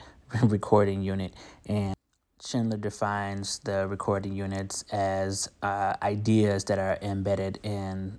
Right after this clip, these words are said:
um, in the content. So in asking, um, career aspirations over the next five years, um, the responses that I received were, um, advancing, um,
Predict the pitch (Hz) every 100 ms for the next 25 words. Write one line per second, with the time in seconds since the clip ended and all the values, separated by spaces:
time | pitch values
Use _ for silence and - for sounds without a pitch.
0 | - 92 - - 110 101 - 107 98 -
1 | 87 - - _ _ _ _ - - 104
2 | 101 110 117 117 - 98 95 98 - -
3 | - - - 98 95 92 - 104 104 107
4 | 104 - 101 101 98 101 98 98 95 101
5 | 98 95 98 92 - 101 98 107 120 101
6 | 101 - - - - - - 87 95 -
7 | 107 104 101 107 101 - 95 95 98 98
8 | - 98 98 95 110 101 98 95 95 95
9 | - - - - - - - - - -
10 | _ _ - - - - 107 104 107 104
11 | 104 - 101 101 98 98 - 104 98 98
12 | 98